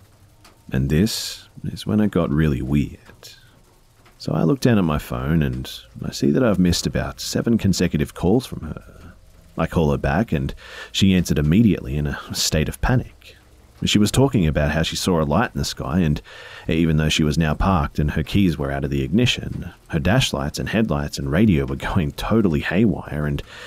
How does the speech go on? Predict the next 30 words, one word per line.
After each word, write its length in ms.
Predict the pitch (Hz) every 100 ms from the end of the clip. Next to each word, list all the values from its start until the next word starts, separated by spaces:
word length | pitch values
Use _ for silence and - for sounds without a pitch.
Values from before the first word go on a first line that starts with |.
| - -
over 180 | 98 85
the 140 | 80
radio 420 | 78 87 95 117 85
was 180 | 78
nothing 280 | 85 80 85
but 160 | 76 69
white 260 | 76 78
noise. 840 | 76 92 - - - - - - - - - -
I 200 | 90 92
could 120 | 82
hear 220 | 120 123
the 80 | 78
radio 340 | 76 76 76
over 160 | 67 62
the 60 |
phone 380 | 64 104 82 62
too. 280 | - 101 - - - - _ - _ _ - -
I, 260 | 98 71
of 180 | 67 -
course, 300 | - 73 -
told 280 | - 113 64
her 160 | 65
that 380 | 73 64 64 -
it 100 | -
was 120 | 60 82
nothing 260 | 65 71
to 80 | 67
be 140 | 64
worried 320 | 69 110 78 -
about, 580 | 60 64 73 90 -